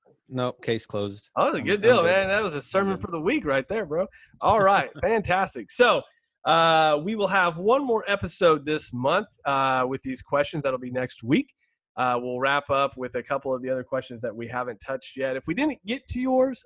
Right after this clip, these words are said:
Speaker 2: I'm sorry. There were a ton, and we had to kinda pick the ones that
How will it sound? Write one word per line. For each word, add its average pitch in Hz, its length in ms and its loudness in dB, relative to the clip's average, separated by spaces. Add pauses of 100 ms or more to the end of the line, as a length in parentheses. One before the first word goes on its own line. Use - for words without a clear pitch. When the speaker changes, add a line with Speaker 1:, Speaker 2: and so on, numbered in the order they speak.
Speaker 2:
I'm 143 240 -2
sorry. 147 440 -6
There 147 200 -2
were 143 320 -4
a 113 120 -14 (140)
ton, 190 460 0
and 143 100 -10
we 139 80 -12
had 147 160 -10
to 131 80 -14
kinda 135 260 -12
pick 143 180 -12
the 123 60 -14
ones 127 260 -6
that 110 120 -10